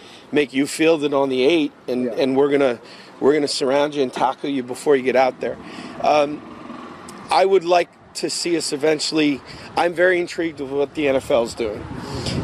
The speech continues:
Speaker 1: and, uh, I talked to a bunch of peers at that level, and I think what they're doing might be the answer in terms of taking away double teams, taking away those high-speed collisions, turning it more, uh, turning the play more into a punt return,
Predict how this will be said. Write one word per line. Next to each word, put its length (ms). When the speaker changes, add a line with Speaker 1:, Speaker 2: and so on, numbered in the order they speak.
Speaker 1:
and, 400
uh, 320
I 160
talked 360
to 180
a 80
bunch 300
of 80
peers 380
at 120
that 200
level, 420
and 160
I 120
think 300
what 180
they're 180
doing 440
might 240
be 120
the 260
answer 320
in 80
terms 260
of 140
taking 320
away 200
double 260
teams, 440
taking 300
away 280
those 420
high-speed 640
collisions, 680
turning 320
it 140
more, 420
uh, 220
turning 320
the 80
play 240
more 260
into 440
a 120
punt 260
return, 320